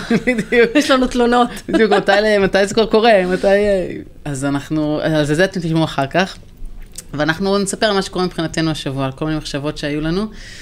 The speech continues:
Speaker 1: ואנחנו עושות הרצאות וסדנאות, והרבה פעמים הדברים שנשים אומרות לנו, לא רק שהן אומרות דברים מעניינים, גם אומרות את זה בצורה מעניינת.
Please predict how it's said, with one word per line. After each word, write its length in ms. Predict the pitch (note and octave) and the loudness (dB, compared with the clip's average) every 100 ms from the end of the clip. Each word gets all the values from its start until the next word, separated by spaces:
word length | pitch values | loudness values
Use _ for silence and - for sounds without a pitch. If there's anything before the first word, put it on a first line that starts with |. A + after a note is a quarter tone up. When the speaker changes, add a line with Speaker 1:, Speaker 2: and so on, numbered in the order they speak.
| - - - | -18 -18 -14
Speaker 1:
ואנחנו 1300 | D3+ E3 D#3 D#3 D#3 D#3+ E3 E3+ E3+ E3+ D#3 - F#3 | -6 0 2 4 2 0 -2 -4 -4 -6 -8 -8 -8
עושות 180 | - C4 | -4 -2
הרצאות 280 | C4+ B3 G#3+ | -2 -2 -4
וסדנאות, 480 | G#3 F#3+ E3+ D#3+ D#3+ - | -2 -2 0 0 -2 -6
והרבה 240 | D#3 F3 | -6 -6
פעמים 640 | G3 C4+ C#4 C4+ C#4 C4+ A#3+ - | -4 -2 0 0 0 -2 -6 -14
הדברים 340 | D#3+ - F#3+ A3 | -14 -6 -4 -4
שנשים 340 | A3 - A3+ | -6 -4 -4
אומרות 380 | F#3+ F3+ A3 B3 | -2 -2 -4 -2
לנו, 280 | A#3 A3 G3+ | -4 -2 -2
לא 80 | |
רק 140 | A3+ - | -4 -4
שהן 160 | A#3 | -4
אומרות 260 | G3 F3 F3 | -2 -2 -4
דברים 200 | E3 E3 | -2 -2
מעניינים, 420 | D#3 C#3+ E3+ A#3+ | -2 -2 -2 -2
גם 100 | F#3 | -2
אומרות 260 | D3 F3 G#3+ | -4 -6 -6
את 40 | |
זה 80 | G#3+ | -6
בצורה 380 | - - C3 C#3+ | -6 -6 -4 -4
מעניינת. 520 | D3 - - - | -4 -8 -12 -16